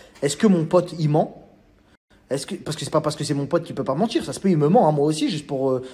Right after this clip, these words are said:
juste pour rester peut-être pote avec moi, tu sais, en mode, euh, « Ouais, j'ai un peu honte de le dire à Marc, euh, que c'est, que j'étais un tarba, donc je fais semblant que c'est pas moi le tarba, nanani, nanana. » Donc,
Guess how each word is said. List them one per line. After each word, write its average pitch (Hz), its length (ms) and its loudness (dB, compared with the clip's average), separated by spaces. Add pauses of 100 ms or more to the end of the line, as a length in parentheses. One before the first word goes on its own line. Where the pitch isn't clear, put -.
(180)
juste 185 240 -2
pour 139 120 -4
rester 156 300 -2
peut-être 156 300 -2
pote 156 180 -2
avec 170 140 -2
moi, 370 140 2
tu 370 80 -10
sais, 294 40 4
en 220 100 4
mode, 139 220 0
euh, « 139 380 6 (280)
Ouais, 175 280 6
j'ai 156 100 -4
un 143 80 -6
peu 160 200 -4
honte 165 180 -2
de 143 80 -4
le 139 40 -4
dire 131 200 -6
à 143 80 -4
Marc, 156 360 -2
euh, 127 380 0
que 123 160 -8
c'est, 123 220 -12
que - 100 -14
j'étais 120 220 -12
un 123 100 -8
tarba, 135 320 0
donc 135 140 -6
je - 100 -14
fais 135 80 -8 (180)
semblant 135 320 -6
que 143 220 -6 (240)
c'est - 160 -4
pas 143 160 -2
moi 139 120 -2
le 120 60 -6
tarba, 147 440 2
nanani, 135 320 -4
nanana. » 135 360 -4
Donc, 156 300 -4